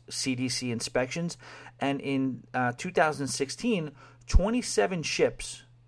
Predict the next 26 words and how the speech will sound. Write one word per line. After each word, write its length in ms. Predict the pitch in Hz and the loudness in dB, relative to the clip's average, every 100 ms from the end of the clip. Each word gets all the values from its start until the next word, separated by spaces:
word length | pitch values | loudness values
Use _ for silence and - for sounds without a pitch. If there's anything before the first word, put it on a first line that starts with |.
| - - - - - - - - - | -20 -20 -20 -20 -20 -20 -20 -20 4
all, 460 | 170 156 127 - - | 8 10 8 4 2
uh, 320 | 127 123 120 | 4 4 0
had 240 | - 127 | 0 2
a 100 | 123 | 2
perfect 400 | 123 143 123 117 | 10 10 10 0
score. 380 | - 175 160 - - - - - | -4 4 4 4 -8 -20 -20 -4
Uh, 240 | 123 120 120 | 2 4 4
we're 80 | 143 | 2
not 160 | 135 | 2
gonna 140 | 135 123 | 0 -2
get 160 | 131 | 0
into 180 | 127 127 | 0 0
all 280 | - 131 131 | 4 6 6
twenty-seven 600 | - 127 127 - 123 120 | 4 4 0 2 2 2
ships, 340 | - 180 - | 2 0 0
but 220 | - 131 | 4 4
we 160 | 127 135 | 6 0
will 300 | 135 165 196 | 2 2 2
give 360 | 190 156 147 - | 0 -2 -2 -4
congratulations 1040 | 131 127 127 123 123 127 127 123 113 - | 0 2 4 2 0 0 0 -2 -4 -6
to 380 | - 120 120 120 | -6 -4 -2 -2
some 260 | - 131 | 0 0
of 60 | 123 | 2
the 80 | 113 | 0
big 340 | 113 135 135 | 4 4 4
three 460 | - 147 196 226 | 0 2 2 0